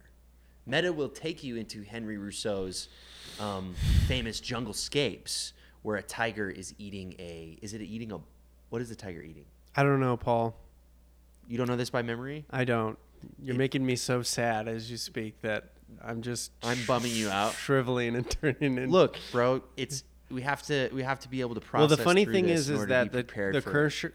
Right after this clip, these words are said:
Speaker 2: commercial is called Tiger and Buffalo.
Speaker 1: Oh.
Speaker 2: Which certainly is not the
Speaker 1: It's
Speaker 2: name of the
Speaker 1: definitely not a
Speaker 2: painting.
Speaker 1: buffalo. It's, it's like a wa-, maybe it's a, it's a water
Speaker 2: Water
Speaker 1: buffalo.
Speaker 2: buffalo.
Speaker 1: Okay, it's a water buffalo.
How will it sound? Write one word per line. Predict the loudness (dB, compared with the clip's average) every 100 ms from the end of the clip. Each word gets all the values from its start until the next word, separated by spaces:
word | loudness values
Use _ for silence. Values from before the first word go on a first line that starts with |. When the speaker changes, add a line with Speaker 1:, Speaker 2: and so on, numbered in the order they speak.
| -6
Speaker 2:
commercial | -2 0 0 -2 -2
is | -4
called | -2 -2 -2
Tiger | -6 -4 -2 -2
and | -2 -6 -4
Buffalo. | -4 -4 -6 -6 -8 -14 -20 -20 -10
Speaker 1:
Oh. | -8 -8 -10
Speaker 2:
Which | -10 -8 -2
certainly | 0 2 0
is | 0
not | -2 -2
the | -2
Speaker 1:
It's |
Speaker 2:
name | -2
of | 4
the | 4
Speaker 1:
definitely | 4 0 2
not | 2 2
a |
Speaker 2:
painting. | 0
Speaker 1:
buffalo. | -2 -2 -6 -10 -12 -16 -20 -20 -14
It's, | -10 -8 -8
it's | -4 -2
like | 0 0
a |
wa-, | 0 2 2
maybe | 0 -2
it's | -2
a, | -4 -8
it's | -8
a |
water | -4 -4 -2
Speaker 2:
Water | 0 0 -2
Speaker 1:
buffalo. | -6
Speaker 2:
buffalo. | -8 -8 -8
Speaker 1:
Okay, | -8
it's | -10
a | -14
water | -14 -16
buffalo. | -20 -20 -20